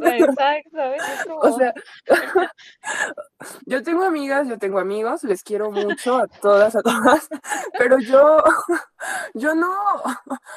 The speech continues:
Speaker 2: yo no estoy, yo no estaría a las ocho de la noche abrazándome, acurrucándome con ellos en el sillón de mi sala, o sea, ¿sabes? <laughs>
Speaker 1: Claro, o besándolos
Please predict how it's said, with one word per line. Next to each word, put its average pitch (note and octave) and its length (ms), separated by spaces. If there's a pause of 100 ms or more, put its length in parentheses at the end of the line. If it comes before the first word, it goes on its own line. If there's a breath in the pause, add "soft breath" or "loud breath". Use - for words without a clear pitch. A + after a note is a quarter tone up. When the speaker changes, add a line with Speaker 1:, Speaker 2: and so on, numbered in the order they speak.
(220 loud breath)
Speaker 2:
yo D4+ 100
no F4 100
estoy, D4 500
yo C4 100
no D4+ 60
estaría G#3 380
a - 20
las A3 240
ocho G#3+ 220
de B3+ 100
la F#3 120
noche F3 360
abrazándome, F#3+ 840
acurrucándome F#3 720
con E3 200
ellos F#3 260
en E3 200
el E3 60
sillón F3+ 520
de F#3 100
mi D#3+ 200
sala, F3 760
o F3 60
sea, F3 200
¿sabes? G3 560
<laughs> - 0
Speaker 1:
Claro, F#3 580
o A3+ 200
besándolos G3+ 880